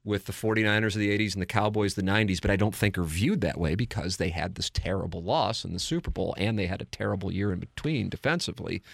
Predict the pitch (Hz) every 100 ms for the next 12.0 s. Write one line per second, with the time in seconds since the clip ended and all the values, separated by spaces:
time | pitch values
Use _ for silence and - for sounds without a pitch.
0 | - - - - 98 101 90 95 101 110
1 | 85 87 92 90 82 87 90 107 92 85
2 | - - _ _ _ - 98 - 110 -
3 | 92 87 - 95 85 98 92 101 101 110
4 | 120 101 98 92 98 - 98 87 - 101
5 | 98 123 107 92 - 98 82 104 95 78
6 | 90 85 - - 120 95 - - - -
7 | - 95 - 135 104 110 117 98 98 104
8 | 98 95 95 - - 113 95 87 85 90
9 | - 113 90 92 90 78 101 101 - 87
10 | - 107 - 90 90 92 95 98 90 85
11 | 107 95 87 85 82 - 147 151 95 95